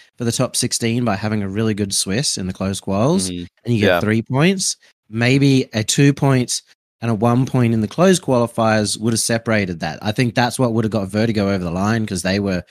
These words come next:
Speaker 1: literally game five in four of their five series, and in three of the one, three of them were losses. Um, so they were really close, and Monaco,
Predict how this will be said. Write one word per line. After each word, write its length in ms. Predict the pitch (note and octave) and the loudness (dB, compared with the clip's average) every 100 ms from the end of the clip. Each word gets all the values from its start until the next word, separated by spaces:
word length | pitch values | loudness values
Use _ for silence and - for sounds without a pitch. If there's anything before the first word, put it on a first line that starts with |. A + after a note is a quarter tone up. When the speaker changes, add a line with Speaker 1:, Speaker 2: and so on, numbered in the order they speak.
| - - _ - | -18 -20 _ 0
Speaker 1:
literally 420 | F3 F#3+ F3+ D3 | 2 4 4 4
game 320 | C3 C3 C3 | 4 2 2
five 560 | - G#2+ G#2+ C3 C#3+ D3 | 0 2 2 2 -2 -4
in 160 | A2 | -8
four 420 | - - A#2+ A#2+ | -8 -4 0 2
of 120 | A#2+ G2+ | 0 -2
their 160 | G2 | -4
five 560 | - G2 F#2 G2 F#2 - | -4 -2 0 -2 -6 -8
series, 640 | - G2+ F#2 G2+ A#2 C3+ | -6 -4 -2 0 -2 -4
and 220 | - F#2 F2+ | -6 -4 -4
in 80 | |
three 280 | F2 F#2+ F#2+ | -6 -4 -2
of 60 | F#2 | -2
the 80 | F2 | -2
one, 300 | F2 F2+ F#2+ | -4 -6 -6
three 260 | - G#2 | -4 -2
of 80 | F#2+ | -2
them 200 | F#2 F#2+ | -2 -4
were 120 | F#2 | -4
losses. 680 | E2 E2+ - B2 D#3+ E3+ - _ _ _ _ _ _ | -4 -4 -2 0 0 -4 -10 _ _ _ _ _ _
Um, 600 | F2+ F2 F2 F2 E2+ F2 | -6 -4 -4 -4 -6 -6
so 120 | - | -6
they 260 | G#2 A2+ A2+ | -2 2 4
were 120 | B2 | 4
really 300 | A2+ A2+ A2 | 4 4 2
close, 440 | - G2+ G2 G2 - F#2 | 0 -2 0 -2 -6 -6
and 400 | F#2 F#2 F#2 G2 | -4 -4 -4 -4
Monaco, 760 | A#2 B2+ B2 A2+ G2+ G2 G2 | 0 0 0 2 2 2 0